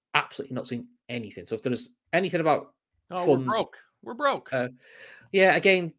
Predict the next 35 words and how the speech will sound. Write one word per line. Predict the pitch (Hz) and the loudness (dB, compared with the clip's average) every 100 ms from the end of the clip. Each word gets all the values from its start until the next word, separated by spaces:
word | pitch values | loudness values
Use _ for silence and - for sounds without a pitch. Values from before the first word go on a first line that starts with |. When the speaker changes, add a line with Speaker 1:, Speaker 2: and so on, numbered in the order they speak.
| 165 | -14
Speaker 1:
th-, | 151 135 | -14 -12
let, | 165 160 - | -8 -8 -8
let's | 127 - - | -12 -12 -12
talk | - 139 | -2 -2
about | - | -2
this | 107 - | -6 -6
narrative | 104 104 104 | -6 -6 -6
that | 104 | -6
we're | 107 | -4
broke. | 107 104 95 - _ _ _ _ _ _ _ _ _ | -2 -4 -4 -12 _ _ _ _ _ _ _ _ _
This | - 196 | 4 4
narrative | 170 165 135 | 4 4 4
that | 147 | 2
we're | 127 | 4
broke, | 135 127 - - _ _ _ _ | 4 4 2 -12 _ _ _ _
I've | - 120 131 | -14 -6 2
never | 160 147 | 2 2
yet | 127 139 135 | 6 6 6
heard | 113 110 107 107 - _ _ _ _ _ _ _ | 0 2 2 0 -4 _ _ _ _ _ _ _
Liverpool | 139 127 123 117 104 | -2 -2 -2 -6 -8
come | - | -10
out | 104 | -12
and | 87 | -6
say | 95 | -6
it. | 95 - | -6 -6
It's | 131 - - - _ | -8 -8 -10 -14 _
certain | - 151 139 135 | -2 2 2 0
newspapers | 120 120 120 110 | -4 -2 -2 -2
that | 110 | -2
seem | - 107 | -6 -6
to | 101 104 - | -2 -4 -4
imply | 107 - 113 110 110 | -14 -6 -4 -4 -4
this, | 104 90 - | -6 -8 -8
and, | 110 110 107 - - _ _ _ _ _ _ _ - - _ _ _ _ _ | -6 -6 -10 -18 -20 _ _ _ _ _ _ _ -20 -20 _ _ _ _ _
hmm, | - 160 147 | -6 -4 -2